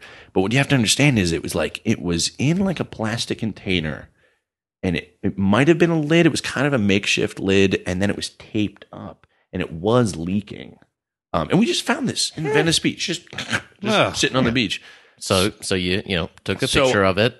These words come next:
Speaker 1: so
Speaker 3: photocopied some, some parts of it, and put up a missing finger
Speaker 1: Yeah, on
Speaker 3: sign?
Speaker 1: Craigslist. And,
Speaker 3: Mm-hmm.
Speaker 1: uh, long story short, you know, we found the guy, got it
Speaker 3: Mm-hmm.
Speaker 1: reattached, and, uh,
Speaker 2: Mm-hmm.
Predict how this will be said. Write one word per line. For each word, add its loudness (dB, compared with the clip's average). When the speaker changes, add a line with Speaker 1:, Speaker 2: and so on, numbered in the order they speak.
Speaker 1:
so 0
Speaker 3:
photocopied 0
some, -4
some -6
parts -2
of -2
it, -2
and -2
put 0
up -2
a 0
missing -2
finger -2
Speaker 1:
Yeah, -2
on -4
Speaker 3:
sign? 0
Speaker 1:
Craigslist. -2
And, 2
Speaker 3:
Mm-hmm. 2
Speaker 1:
uh, -2
long 0
story 0
short, 2
you -20
know, -4
we -4
found -2
the -8
guy, -2
got -10
it -6
Speaker 3:
Mm-hmm. -2
Speaker 1:
reattached, -2
and, -4
uh, -2
Speaker 2:
Mm-hmm. -2